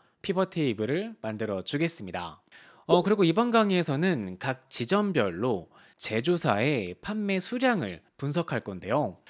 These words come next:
어, 그래서 이 십자가를 기준으로 해서 이 왼쪽의 행으로는 지점을 가져오고요. 그리고 머리글로는 제조사를 가져오고요. 그리고 마지막으로 값으로는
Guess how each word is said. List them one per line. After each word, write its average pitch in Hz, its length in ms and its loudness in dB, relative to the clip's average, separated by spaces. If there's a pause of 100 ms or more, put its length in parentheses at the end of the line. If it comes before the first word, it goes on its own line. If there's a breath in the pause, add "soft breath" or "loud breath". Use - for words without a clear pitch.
(180 loud breath)
어, 170 100 0
그래서 175 320 4
이 170 60 8
십자가를 175 880 2
기준으로 127 460 0
해서 87 420 -2 (280 loud breath)
이 139 120 0
왼쪽의 151 540 0
행으로는 165 800 0
지점을 120 800 0 (340)
가져오고요. 120 840 0 (320 soft breath)
그리고 147 220 2
머리글로는 139 1000 4
제조사를 117 800 0 (260)
가져오고요. 120 680 0 (340 soft breath)
그리고 143 240 -2
마지막으로 143 600 2
값으로는 110 920 -2